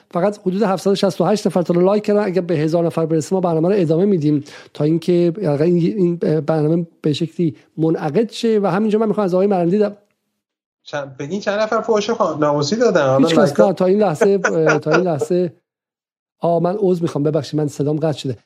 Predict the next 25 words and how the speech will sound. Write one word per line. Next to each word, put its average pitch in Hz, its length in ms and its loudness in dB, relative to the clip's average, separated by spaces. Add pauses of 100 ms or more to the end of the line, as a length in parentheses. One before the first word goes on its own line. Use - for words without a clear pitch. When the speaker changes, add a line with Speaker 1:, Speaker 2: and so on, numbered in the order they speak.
(260)
Speaker 1:
یه 175 80 2
بار 190 100 2
دیگه 170 120 0
من 175 160 0
عذر 165 200 0
می‌خوام 143 160 -4
از 131 120 -4
شما، 143 120 -4
ببخشید. 151 400 -2
من 165 60 0
داشتم 165 220 -4
می‌گفتم 170 400 -2
که، 170 220 -2 (480)
خیلی 160 180 -2
معذرت 147 320 0
می‌خوام، 123 220 -6 (180)
صدای 156 260 0
من 185 120 2
در 185 160 2
اسکایپ 180 380 -2
میاد 202 220 2
و - 20 2
در 160 140 0
اونجا 156 260 0
نمیاد. 147 320 -2